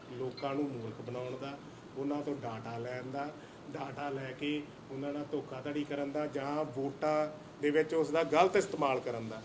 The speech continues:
ਮੈਂ ਤੁਹਾਨੂੰ ਉਹੀ ਕਹਿ ਰਿਹਾ, ਵੋਟ ਚੋਰੀ ਦਾ ਜਿਹੜਾ ਮਾਮਲਾ, ਇੱਕ ਬੰਦਾ ਜੇ ਛੇ ਛੇ ਵੋਟਾਂ ਪਾਊਗਾ, ਤਾਂ ਉਹ ਇਸੇ ਤਰੀਕੇ ਨਾਲ ਹੀ ਪਾਊਗਾ ਜੇ ਡਾਟਾ ਉਹਦਾ ਹੋਊਗਾ, ਆਧਾਰ ਕਾਰਡ ਉਹਦਾ ਹੋਊਗਾ, ਪੈਨ ਕਾਰਡ ਹੋਊਗਾ, ਫੇਰ ਹੀ ਬਣੂ ਨਾ,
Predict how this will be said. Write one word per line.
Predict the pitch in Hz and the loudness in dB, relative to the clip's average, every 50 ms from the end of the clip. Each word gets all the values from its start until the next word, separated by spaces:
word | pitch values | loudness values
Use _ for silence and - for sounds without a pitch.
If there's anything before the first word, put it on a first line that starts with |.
| 117 143 | -4 -2
ਮੈਂ | 151 160 | 0 2
ਤੁਹਾਨੂੰ | 160 185 190 196 185 | 2 6 8 8 10
ਉਹੀ | 180 185 202 | 10 8 6
ਕਹਿ | 196 185 170 170 | 6 4 4 4
ਰਿਹਾ, | 185 190 190 196 190 - - - - - - - - - - - | 4 4 2 0 -2 -6 -12 -14 -14 -14 -16 -16 -16 -14 -12 -4
ਵੋਟ | 135 151 160 175 180 180 | 0 2 4 4 4 4
ਚੋਰੀ | 185 185 180 170 165 165 | 2 2 0 0 0 0
ਦਾ | 165 160 156 | 2 2 4
ਜਿਹੜਾ | 156 160 156 156 | 4 4 4 2
ਮਾਮਲਾ, | 151 143 131 127 123 127 131 135 135 143 143 - - - - | 2 2 0 0 -2 -2 -2 -2 -2 -2 -4 -6 -10 -6 -2
ਇੱਕ | 160 156 156 - 170 | 0 0 0 0 -2
ਬੰਦਾ | 131 131 147 139 135 143 143 143 147 139 135 - - 131 | 0 0 0 0 2 4 4 6 4 4 2 -2 -6 -2
ਜੇ | 131 147 147 | 0 0 0
ਛੇ | 147 - 147 143 143 | 2 0 2 2 2
ਛੇ | 131 143 151 | 2 2 2
ਵੋਟਾਂ | 151 143 143 143 139 - 147 143 | 2 2 2 0 0 0 -2 -2
ਪਾਊਗਾ, | - 139 135 139 135 151 156 | 0 0 0 0 2 2 2
ਤਾਂ | 156 180 180 | 4 4 4
ਉਹ | 180 | 4
ਇਸੇ | 180 - - 185 180 | 4 4 2 2 4
ਤਰੀਕੇ | 180 185 185 185 190 | 4 4 4 4 6
ਨਾਲ | 190 190 | 6 6
ਹੀ | 190 | 6
ਪਾਊਗਾ | 185 165 143 143 156 190 | 6 4 2 4 4 4
ਜੇ | 196 196 | 4 4
ਡਾਟਾ | 180 - 151 143 139 143 147 | 4 4 4 4 4 4 2
ਉਹਦਾ | 147 147 160 156 | 2 4 2 2
ਹੋਊਗਾ, | 131 127 117 110 117 | 2 0 -4 -6 -8
ਆਧਾਰ | 107 - - - - - - - - 156 156 143 131 | -10 -10 -12 -12 -14 -14 -6 2 6 6 6 6 4
ਕਾਰਡ | - 143 143 147 151 | 4 2 4 6 6
ਉਹਦਾ | 156 160 165 151 | 6 6 6 4
ਹੋਊਗਾ, | 135 131 120 113 131 127 | 4 2 0 0 -2 -2
ਪੈਨ | 123 - 160 156 156 151 143 | 0 4 6 6 6 6 6
ਕਾਰਡ | - 156 160 156 | 4 4 4 6
ਹੋਊਗਾ, | 151 139 131 131 160 156 | 4 4 4 4 4 4
ਫੇਰ | 135 151 151 156 | 4 4 4 6
ਹੀ | 185 | 6
ਬਣੂ | 180 170 135 123 120 | 4 4 2 2 0
ਨਾ, | 147 | -2